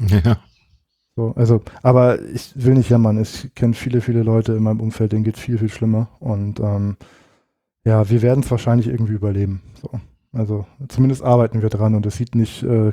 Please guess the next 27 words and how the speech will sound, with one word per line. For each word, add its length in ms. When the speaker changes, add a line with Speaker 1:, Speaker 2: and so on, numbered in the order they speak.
Speaker 2:
komplett 640
aussichtslos 560
<laughs> 80
aus. 180
Also 200
kein 200
Grund 180
zu 120
jammern. 420
Also 240
ich, 300
das 200
ist 100
tatsächlich 360
etwas, 320
ich 80
bin 160
froh, 200
ich 80
hab 200
Arbeit 280
momentan. 500
Momentan 420
können 220
wir 160
uns 160
bezahlen, 640